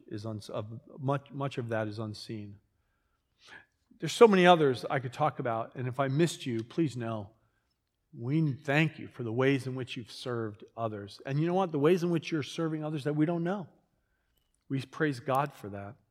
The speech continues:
Words are inadequate to express my gratitude for the sabbatical you afforded me last summer. That was my first sabbatical in thirty plus years of ministry. In these days, in those days, I was grateful for a time just to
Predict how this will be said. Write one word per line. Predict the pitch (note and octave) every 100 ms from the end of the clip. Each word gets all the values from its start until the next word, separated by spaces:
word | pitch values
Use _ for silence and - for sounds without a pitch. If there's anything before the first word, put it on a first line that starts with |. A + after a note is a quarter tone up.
| _ _ _ _ _ - _ -
Words | F#3 A#3 E3
are | F3+
inadequate | E3 F3 F3 D3+ D3+
to | C3+
express | - - D#3 -
my | D3+
gratitude | A#2 C#3+ D#3 D#3+ - C#3 A#2 -
for | D3
the | B2+
sabbatical | A#2+ C3 B2+ C#3 D3 C#3+
you | A#2+ A#2
afforded | A2 C#3 C3+ B2
me | A2
last | A2 A2 -
summer. | B2 A#2+
That | C3+
was | C3
my | B2+
first | B2 D#3+ -
sabbatical | C3+ C#3+ C#3+ - C#3+
in | A#2
thirty | - C3 C3+
plus | C3+ B2+ -
years | B2+ A2+
of | A2
ministry. | G#2+ G#2 - G#2 G2 - _ _ _ _ _ _ _ _ _ _
In | C#3
these | D3+ G#3+ F3+
days, | E3+ D#3+ D#3+ D3+ - - _ _ _ _ _ _ _ _
in | B2 B2
those | F#3 E3
days, | C#3 B2 A#2
I | C3+ C3
was | C3 A#2
grateful | G2+ D3 F3 -
for | A#2+ C3+
a | A2+
time | - C#3+ C#3
just | A#2 C3+ B2 -
to | - B2 A2+